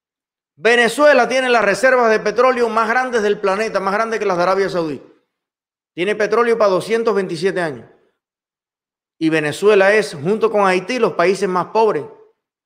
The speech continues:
del mundo. Mire el daño que hace una mala administración. ¿Tú sabes cuántos miles de millones de dólares ha dilapidado desde Chávez hasta Maduro ahora?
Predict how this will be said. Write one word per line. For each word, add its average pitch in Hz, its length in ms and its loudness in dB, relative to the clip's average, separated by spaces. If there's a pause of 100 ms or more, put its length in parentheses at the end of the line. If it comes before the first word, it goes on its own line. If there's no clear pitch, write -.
(800)
del 143 200 -8
mundo. 131 300 -10 (1900)
Mire 208 280 4
el 190 80 2
daño 202 300 2
que 196 100 0
hace 208 200 0
una 196 180 0
mala 226 460 -2
administración. 139 720 -8 (1000)
¿Tú 175 100 -6
sabes 240 240 2
cuántos 233 340 2
miles 214 460 0
de 190 80 2
millones 208 340 2
de 208 60 4
dólares 220 380 2
ha 208 120 2
dilapidado 202 680 4
desde 156 180 -4
Chávez 208 280 0
hasta 185 140 -4
Maduro 214 320 0
ahora? - 220 -4